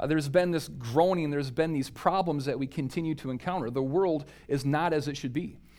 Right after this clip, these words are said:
There is pain, there's hurt, there's suffering, there's death. All these things that were never supposed to be now exist in our society and in the world at large. But God, even at the very beginning, when that happened, he said,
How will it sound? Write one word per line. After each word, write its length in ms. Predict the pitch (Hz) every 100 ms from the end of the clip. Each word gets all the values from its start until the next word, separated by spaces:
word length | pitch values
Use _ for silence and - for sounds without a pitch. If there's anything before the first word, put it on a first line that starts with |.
| - -
There 100 | 147
is 100 | 143
pain, 440 | - 185 175 131
there's 220 | 127 135 -
hurt, 240 | 175 147
there's 160 | 127 -
suffering, 500 | 185 170 - 135 123
there's 180 | 123
death. 300 | 123 170 127
All 180 | - 160
these 180 | 185 -
things 340 | - 185 175
that 120 | 147 135
were 100 | 143
never 300 | 156 156 143
supposed 640 | - 127 - 180 170 -
to 80 | 131
be 340 | 175 143 127 - -
now 300 | 135 156 151
exist 600 | 143 139 120 165 139 -
in 80 | 135
our 140 | 131
society 520 | 123 123 160 156 131 113
and 100 | 123
in 120 | 127
the 80 | 123
world 300 | 131 139 131
at 80 |
large. 420 | 143 170 - - - - - - - - - - - - - - -
But 160 | 156
God, 300 | 156 220 196
even 300 | 175 214 208
at 80 | 190
the 60 | 170
very 260 | 180 202
beginning, 480 | 196 165 196 202 160
when 140 | 180 185
that 120 | 170
happened, 420 | 185 202 196 147
he 120 | 180
said, 240 | - 180